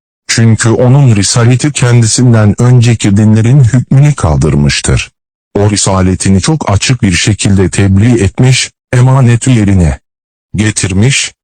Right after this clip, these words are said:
ümmetine nasihat etmiş ve onları gecesi gündüz gibi aydınlık beyaz bir yol üzere bırakmıştır. Artık onun yolundan başka Allah'a götürecek bir yol yoktur. O masumdur,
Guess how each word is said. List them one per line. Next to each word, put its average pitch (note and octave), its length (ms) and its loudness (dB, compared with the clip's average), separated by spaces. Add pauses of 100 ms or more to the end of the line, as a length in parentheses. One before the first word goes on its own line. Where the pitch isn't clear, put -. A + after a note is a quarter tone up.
(140)
ümmetine A2 640 0
nasihat G2 600 -4
etmiş A2+ 380 -2
ve G#2+ 240 0
onları G#2 480 0
gecesi F#2 540 -2
gündüz A2+ 520 2
gibi A2+ 340 2
aydınlık G#2 580 0
beyaz A2 460 0
bir G#2+ 120 0
yol G#2+ 280 0
üzere A2 400 0
bırakmıştır. - 840 -4 (440)
Artık C3 640 -2
onun A#2 300 2
yolundan F2+ 680 0
başka F#2 420 -2
Allah'a A2+ 420 0
götürecek G#2+ 680 0
bir G#2+ 180 2
yol B2 360 2
yoktur. F#2+ 460 -2 (540)
O B2 80 0
masumdur, G#2 600 2